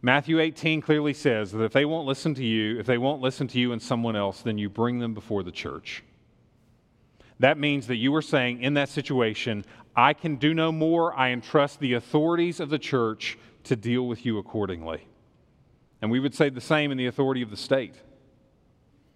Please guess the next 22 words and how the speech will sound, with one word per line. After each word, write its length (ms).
that 140
there 180
can 160
be 140
no 240
reconciliation 880
here, 380
therefore 600
I 80
bring 320
the 80
case 300
before 320
the 80
state. 400
So 100
what's 160
the 140
application 600
of 40
all 220
this? 400